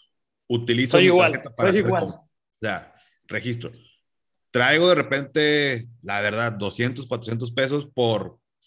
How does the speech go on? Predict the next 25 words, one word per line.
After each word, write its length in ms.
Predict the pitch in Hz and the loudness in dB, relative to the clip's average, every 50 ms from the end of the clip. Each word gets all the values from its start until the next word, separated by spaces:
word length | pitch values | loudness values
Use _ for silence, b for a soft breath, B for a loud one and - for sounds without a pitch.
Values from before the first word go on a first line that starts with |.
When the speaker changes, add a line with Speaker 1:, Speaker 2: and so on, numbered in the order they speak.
| b b b b _ | b b b b _
Speaker 1:
que 80 | - 110 | -4 -4
el 80 | 113 | -4
estacionamiento, 840 | 113 117 113 - 113 104 101 101 110 123 135 139 139 - 143 131 120 - | -4 -4 -6 -8 -6 -4 -4 -2 0 0 -2 -2 -4 -6 -6 -8 -6 -4
que 260 | 117 107 104 113 127 | -4 -2 0 -2 -2
esto, 260 | 127 123 - - 131 | -4 -6 -6 -6 -6
lo 220 | 113 - 113 104 | -6 -6 -8 -8
que 80 | 92 101 | -8 -6
tú 140 | 120 131 117 | -8 -6 -4
quieras, 320 | 113 107 82 - - _ _ _ _ _ _ _ _ _ _ _ _ | -4 -6 -6 -8 -16 _ _ _ _ _ _ _ _ _ _ _ _
pero 180 | - 123 127 123 | 0 0 0 0
casi 220 | 143 143 139 151 | 0 -2 0 0
no 120 | 147 147 151 | 0 2 2
voy. 220 | 156 147 131 117 120 120 - _ _ _ _ _ _ _ _ _ _ | 2 2 0 -2 -8 -14 -20 _ _ _ _ _ _ _ _ _ _
Y 180 | - 147 139 117 | -8 -8 -4 -2
cuando 280 | - 143 143 143 143 | 0 0 2 2 2
voy, 180 | 143 147 156 170 | 2 2 2 2
aquí 140 | 151 - 120 | 0 -2 -4
tengo 200 | 117 120 120 123 | -4 -4 -2 -2
un 60 | 120 | -2
cajero 340 | 117 117 - 107 107 110 107 | -4 -6 -4 -4 -4 -4 -4
cerca 500 | - 107 95 - - 101 101 104 101 90 | -6 -8 -8 -8 -8 -6 -6 -6 -6 -8
de, 340 | 98 98 92 90 90 - - | -8 -8 -8 -8 -8 -10 -12
de 180 | 92 87 95 | -12 -10 -8
mi 100 | 92 95 | -6 -6
banco. 300 | 92 95 90 85 - _ | -6 -8 -8 -12 -14 _